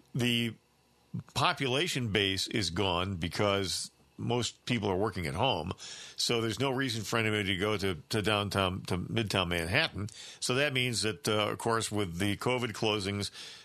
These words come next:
the few restaurants that were not closed as a result of covid are having a tough go, and so there's extremely reduced hours.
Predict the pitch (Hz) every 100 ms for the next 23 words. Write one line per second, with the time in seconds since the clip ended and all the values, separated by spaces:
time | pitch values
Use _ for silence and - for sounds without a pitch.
0 | - - 113 113 113 95 - 151 139 139
1 | 135 131 117 107 - 113 98 104 107 120
2 | 123 - 127 123 120 98 101 87 98 104
3 | 101 87 - 139 127 113 98 - - -
4 | - - 101 104 113 107 98 90 - 107
5 | - 110 107 104 95 104 92 87 - -
6 | 98 - 120 117 107 95 87 95 85 92
7 | 92 95 92